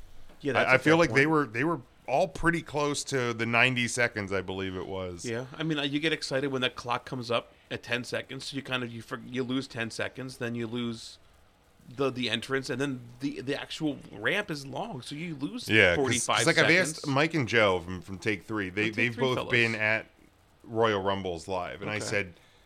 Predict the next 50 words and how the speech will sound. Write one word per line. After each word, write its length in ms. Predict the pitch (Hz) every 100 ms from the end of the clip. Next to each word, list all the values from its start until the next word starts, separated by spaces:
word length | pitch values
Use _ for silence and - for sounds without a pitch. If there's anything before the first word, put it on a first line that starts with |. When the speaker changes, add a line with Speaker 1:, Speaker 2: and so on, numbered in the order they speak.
| _ _ _ -
Speaker 2:
"Are, 100 | 110
is 200 | 120 107
there 240 | 135 160 123
any 220 | 127 139
clock 420 | - 120 123 120 113
anywhere 460 | 113 117 104 95
that's 180 | 90 85
counting 400 | - 101 104 104
things 320 | 104 104 90 85
down 480 | 95 92 87 85 -
before 320 | 95 - 104
the 100 | 92
ten 300 | 85 101 92
seconds?" 420 | 82 92 87 82 85
And 80 | 87
they 80 |
said 180 | 82 82 -
no. 220 | - -
Speaker 1:
No, 100 | -
it's 160 | 117 -
absolutely 520 | 127 - 117 113 -
a 20 | -
Speaker 2:
Is 80 |
it 40 | 110
Speaker 1:
word. 60 |
Speaker 2:
'cause 140 | 117 101
it's 140 | 98
all, 240 | 113 104 104
it's, 180 | 104 -
yeah, 120 | 98
it's 140 | 85
all 140 | 107 101
Titan 340 | 110 90 85
time. 140 | 78 107
Speaker 1:
Right. 140 | 104 110 _ _
Speaker 2:
'Cause 120 | 117
I 80 | 127
think, 320 | 127 180 175 - _ - 123 -
I 80 | 117
think 260 | 151 156
the 160 | 135 131
A 40 |
E 180 | 135 123
W 400 | 110 123 117 101
ones, 320 | 98 92 87
when 100 | 98
they 120 | 95
do 200 | 87 101
the 140 | 90 95
Casino 680 | - - 110 101 95 90